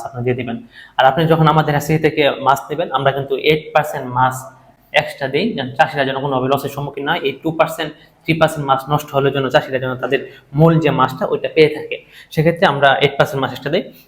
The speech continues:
তারপর আপনি বিশ শত-, মানে একশো শতক জায়গার মধ্যে বিশ হাজার মাছ আপনি ছেড়ে দিবেন, তখন এই বিশ হাজার মাছকে খাদ্য দিবেন। আর আপনি যদি সরাসরি আপনি মাছটা পরিমাণ না করে আপনি সরাসরি ছেড়ে দেন,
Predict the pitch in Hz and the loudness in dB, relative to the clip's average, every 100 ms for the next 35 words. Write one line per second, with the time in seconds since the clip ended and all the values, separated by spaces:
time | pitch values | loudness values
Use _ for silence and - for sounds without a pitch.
0 | _ - 170 175 214 214 226 156 185 185 | _ 2 4 6 4 4 2 4 4 2
1 | 160 147 147 143 156 156 156 156 165 185 | -2 0 2 2 2 0 0 4 4 4
2 | 190 185 156 160 135 135 135 139 151 170 | 2 4 4 4 4 2 4 2 0 -6
3 | 190 - 151 156 175 - - - - 202 | -8 0 2 2 -4 -6 -18 -6 0 2
4 | 170 147 160 151 131 135 127 135 - 135 | 2 0 -2 -2 -2 0 0 -2 -6 -2
5 | 135 117 120 - - - - 151 196 180 | -2 -2 -10 -18 -20 -10 0 2 4 6
6 | 185 180 190 190 175 170 175 143 - 160 | 6 6 4 4 2 4 4 4 4 2
7 | 139 139 - 170 180 170 160 151 160 156 | 0 -4 0 4 4 4 2 2 2 2
8 | 139 123 - 131 - 147 139 135 - - | 0 -2 -4 -4 2 2 2 -6 -8 0
9 | 147 147 | 2 0